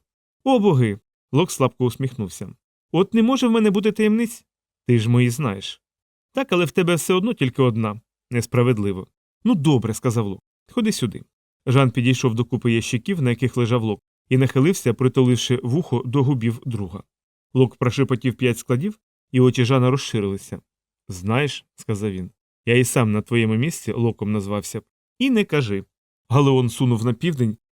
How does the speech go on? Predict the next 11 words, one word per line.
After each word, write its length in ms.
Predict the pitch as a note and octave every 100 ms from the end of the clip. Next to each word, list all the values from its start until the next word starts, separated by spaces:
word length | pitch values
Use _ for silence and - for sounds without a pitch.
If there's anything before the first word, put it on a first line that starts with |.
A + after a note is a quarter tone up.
| _
поперед 380 | C#3 A#2+ B2+ A#2+
штормових 540 | - C3 B2 A#2+ A#2
вітрів, 380 | C3 C3 G2+ G2 _ _ _ _
і 340 | B2+ B2 A#2+ -
за 180 | A2 B2
ними 360 | D#3+ D#3+ A2 A2 _ _
згасали 460 | A2+ A2 B2+ C#3+ B2
останні 400 | A#2+ - F#3 C#3
кілька 340 | - C3 -
проблисків 520 | A#2+ C#3 A2+ A#2 - A#2+
лжесвітла. 640 | G#2+ C#3+ - F2 - G2